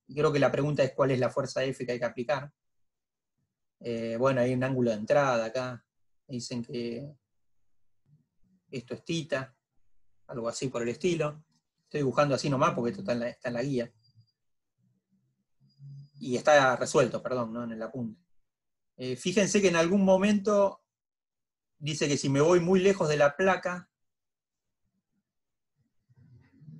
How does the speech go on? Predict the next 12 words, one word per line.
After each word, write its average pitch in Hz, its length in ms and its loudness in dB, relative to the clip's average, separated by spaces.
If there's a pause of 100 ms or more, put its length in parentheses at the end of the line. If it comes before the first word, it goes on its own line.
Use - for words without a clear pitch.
(1400)
dentro 170 500 4
del 160 120 4
chorro 190 340 6
puedo 156 160 4
considerar 147 380 4
que 151 60 0
la 135 120 4
presión 135 320 -2
es 139 100 -2
P 131 140 -2
cero 110 300 -2
también, 107 340 -14